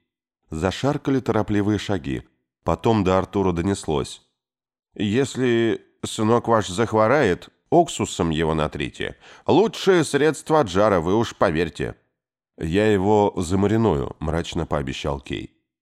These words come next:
Испуганно хлопнула закрывшаяся дверь. Артур трясся от сдавленного хохота. «Входи», донеслось из-за двери, «поунижаемся вместе, пока еда не остыла». Артур толкнул дверь.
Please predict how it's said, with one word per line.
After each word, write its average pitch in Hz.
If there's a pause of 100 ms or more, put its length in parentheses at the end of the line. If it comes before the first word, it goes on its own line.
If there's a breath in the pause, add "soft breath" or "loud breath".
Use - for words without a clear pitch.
(480)
Испуганно 123
хлопнула 113
закрывшаяся 95
дверь. 67 (480)
Артур 87
трясся 90
от 78
сдавленного 76
хохота. 64 (460)
«Входи», 120 (120)
донеслось 82
из-за 73
двери, 69 (120)
«поунижаемся 104
вместе, 101 (140)
пока 85
еда 92
не 69
остыла». 64 (680)
Артур 143
толкнул 120
дверь. 80